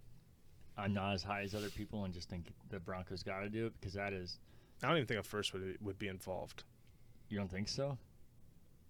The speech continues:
Speaker 1: I'm
Speaker 2: No. It would be, it would be, I, I agree. It'd be crazy to give up, like, the talent is nuts. But, I mean, th-, th-, throw, but you wouldn't wanna throw in, like, Drew Lock or anything.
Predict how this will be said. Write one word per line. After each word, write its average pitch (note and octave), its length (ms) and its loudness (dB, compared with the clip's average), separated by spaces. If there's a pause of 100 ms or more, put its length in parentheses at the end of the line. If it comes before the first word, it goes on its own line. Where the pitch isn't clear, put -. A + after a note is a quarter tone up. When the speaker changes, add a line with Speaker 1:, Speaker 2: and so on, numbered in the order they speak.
(800)
Speaker 1:
I'm A2+ 100 2
Speaker 2:
No. G2 60 -2 (920)
It D3 60 8
would E3+ 120 10
be, - 80 2
it F#3+ 60 10
would G3+ 120 12
be, G#3+ 120 6 (260)
I, E3 320 8
I D#3 60 12
agree. D3+ 340 8
It'd G2+ 140 6
be A2+ 100 4
crazy B2+ 540 4
to G#2+ 100 2
give A2 260 4
up, A2+ 240 4 (120)
like, C3+ 160 4
the B2 80 0
talent F3 400 6
is A2+ 120 0
nuts. A2 680 4 (1600)
But, G2+ 360 2 (460)
I A#2 100 -2
mean, A2 260 0
th-, - 600 -10
th-, A2 200 -10
throw, A2+ 400 0 (160)
but B2+ 180 6
you C#3+ 140 12
wouldn't D#3 320 8
wanna C3+ 160 8
throw C3 280 6
in, B2 100 4
like, A2+ 180 2
Drew A#2+ 160 2
Lock A2+ 320 4
or G#2 40 6
anything. G#2 500 -2